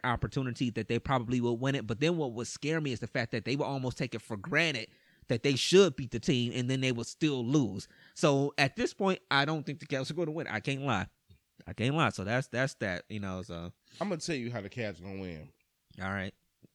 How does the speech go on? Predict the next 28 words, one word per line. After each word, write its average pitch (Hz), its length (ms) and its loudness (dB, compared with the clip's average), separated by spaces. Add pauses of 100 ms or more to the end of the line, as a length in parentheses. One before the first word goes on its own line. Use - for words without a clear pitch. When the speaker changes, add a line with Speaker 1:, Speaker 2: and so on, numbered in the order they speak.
(220)
Speaker 1:
We'll 117 140 -4
do 110 120 -6
that 107 100 0
and 101 80 -2
then 101 80 0
we'll 104 100 2
go 104 120 4
ahead 98 100 4
and 101 160 -6 (640)
get 127 100 -4
ready 104 160 0
to 92 60 -6
wrap 107 260 0
it 98 60 -6
up. 104 160 -4 (580)
Speaker 2:
I'm 127 80 -6
gonna 123 100 -8
tell 104 140 -8
you. 80 200 -12 (920)
Let 107 160 -10
Kyrie 101 320 -10
do 92 140 -10
his 87 100 -12
thing. 73 300 -16 (960)
Speaker 1:
Within 147 400 4
the 113 120 -4
offense. - 640 -6 (800)
Speaker 2:
I 95 100 -6